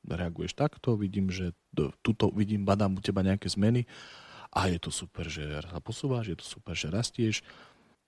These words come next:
Takže asi vnímajú, ale priamo, že by som sa niekoho dotazoval, že vidí, že som sa nejako zmenil za posledných šesť mesiacov, tak to som, takýto prieskum som si zatiaľ neurobil.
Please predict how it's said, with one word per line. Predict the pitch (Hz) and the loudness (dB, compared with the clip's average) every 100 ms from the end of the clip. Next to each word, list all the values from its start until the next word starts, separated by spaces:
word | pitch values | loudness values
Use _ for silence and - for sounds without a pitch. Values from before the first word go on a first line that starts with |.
| _ - | _ -4
Takže | 98 110 - _ _ - | -2 -2 -6 _ _ 0
asi | 110 - | 2 6
vnímajú, | 175 117 95 95 104 151 226 _ _ _ _ _ | 6 6 6 6 8 8 6 _ _ _ _ _
ale | 101 101 104 - | -4 -2 -2 -4
priamo, | - 117 151 139 | 2 4 6 4
že | 117 | -2
by | 117 | -6
som | 117 110 | -8 -8
sa | |
niekoho | 107 127 - 104 | -6 -2 0 2
dotazoval, | 90 127 - 117 87 90 95 143 156 _ _ | 2 2 4 4 4 4 4 0 -2 _ _
že | - 87 | -2 -2
vidí, | - - 135 156 | -4 -8 -2 0
že | 101 | 0
som | - 101 | -2 0
sa | - 85 | 0 2
nejako | 87 82 - | 2 0 -4
zmenil | 101 78 117 | -4 0 0
za | 117 - | 0 -2
posledných | 123 - 127 139 - | -4 -4 -2 0 0
šesť | 151 | -2
mesiacov, | 156 160 - 175 - 190 | -2 -2 -2 -2 -2 -2
tak | - - | -2 -4
to | - 147 139 | -2 -2 -2
som, | - 135 139 139 | -4 -4 -4 2
takýto | 139 - 143 135 | 2 4 4 6
prieskum | 135 - 131 | 6 6 0
som | - 127 | -2 -4
si | - | 0
zatiaľ | 120 120 120 101 92 | 0 2 0 0 0
neurobil. | 85 82 80 95 | -2 -6 -6 -10